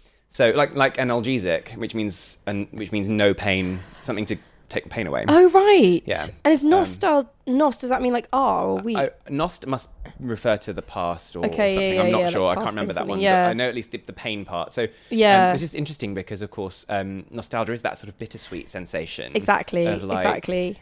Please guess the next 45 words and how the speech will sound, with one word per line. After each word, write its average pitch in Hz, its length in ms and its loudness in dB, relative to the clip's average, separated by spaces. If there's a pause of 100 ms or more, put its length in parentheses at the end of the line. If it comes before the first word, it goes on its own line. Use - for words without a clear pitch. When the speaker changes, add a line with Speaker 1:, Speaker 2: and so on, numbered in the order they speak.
(120)
Speaker 1:
um, 95 320 -4
what - 220 -8
could - 120 -18
have 104 140 -16
been, 87 480 -8
what, 214 120 0
Speaker 2:
Yeah, 196 120 6
Speaker 1:
like, 190 60 6
Speaker 2:
yeah, 190 40 4 (140)
Speaker 1:
what 190 60 4
Speaker 2:
yeah. 185 320 6
Speaker 1:
didn't, 175 100 -4
what 110 100 -6
wasn't, 98 680 -6
um, 98 480 -6
and 214 80 -2
Speaker 2:
Yeah. 196 320 8
Speaker 1:
what 71 100 -2
was, - 240 -10 (140)
and 208 160 -4
Speaker 2:
Yeah. 196 240 6
Speaker 1:
that 185 60 6
you - 80 2
don't - 60 -10
have 117 120 -8
it 95 60 -2
anymore. 90 420 -10 (400)
Um, 98 600 2 (120)
and 104 100 -2
it's 87 120 -4
just - 160 -4
like, 95 380 2 (100)
uh, 92 420 2
those, 120 280 4
all 135 160 4
those 123 160 6
memories. 107 420 0 (100)
It, 117 200 -4
it 131 160 -4
was 127 100 -2
very 160 160 8
evocative 87 500 2
when 92 120 0
you 92 80 -2
were 92 160 0